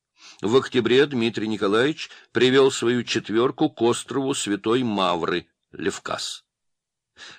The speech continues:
Предстояла высадка десанта и осада крепости. Но Синявин поступил как бог. Вначале было слово.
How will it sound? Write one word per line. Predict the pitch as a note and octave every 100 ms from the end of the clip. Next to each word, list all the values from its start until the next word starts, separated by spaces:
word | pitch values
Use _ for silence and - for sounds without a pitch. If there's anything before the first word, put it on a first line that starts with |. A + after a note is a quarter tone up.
| _
Предстояла | A#2 A2+ - G#2 A2 B2+ C#3
высадка | C3 G#2 B2+ A#2+ A2+ G#2
десанта | F#2 E2+ - A#2+ D3+ - D3+ D3 - _
и | F2
осада | D#2+ - F2+ F#2+
крепости. | - - - - - _ _ _ _ _ _ _ _ _ _
Но | E2+ G#2 G2+
Синявин | - F#2 G2+ A2 A2+
поступил | - F#2 - E2+ F2 F2
как | F2 D#2
бог. | C#2+ F2 E2 - - _ _ _ _ _ _
Вначале | - - - - D#2 E2+ D#2+
было | C#2 D#2+ D#2+
слово. | - D#2+ D#2 F2+ E2 C#2+